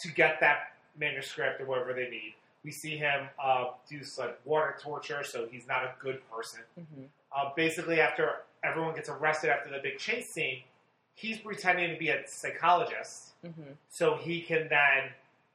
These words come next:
Speaker 2: Interview
Speaker 1: interview
Speaker 2: Bucky
Speaker 1: Bucky
Speaker 2: Barnes.
Speaker 1: and basically control Bucky with, um, the keywords that they use to control
Speaker 2: Yeah.
Speaker 1: the Winter Soldier.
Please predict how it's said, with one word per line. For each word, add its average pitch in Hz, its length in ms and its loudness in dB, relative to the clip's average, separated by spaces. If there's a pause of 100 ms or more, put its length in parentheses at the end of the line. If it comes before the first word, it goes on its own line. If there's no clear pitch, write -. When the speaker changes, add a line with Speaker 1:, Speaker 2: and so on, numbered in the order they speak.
(160)
Speaker 2:
Interview 139 760 -2
Speaker 1:
interview 160 580 2
Speaker 2:
Bucky 117 100 4
Speaker 1:
Bucky 175 340 8 (100)
Speaker 2:
Barnes. 160 60 -4
Speaker 1:
and 156 120 -2
basically 151 800 0 (400)
control 160 600 0
Bucky 139 600 2
with, 139 240 0 (880)
um, 123 320 0
the 143 60 -6
keywords 131 600 -2
that 120 180 -4 (180)
they 135 100 -4
use 120 300 -10
to 113 60 -20
control - 420 -12
Speaker 2:
Yeah. 117 200 -2
Speaker 1:
the 110 80 -10
Winter 110 180 -14
Soldier. - 380 -20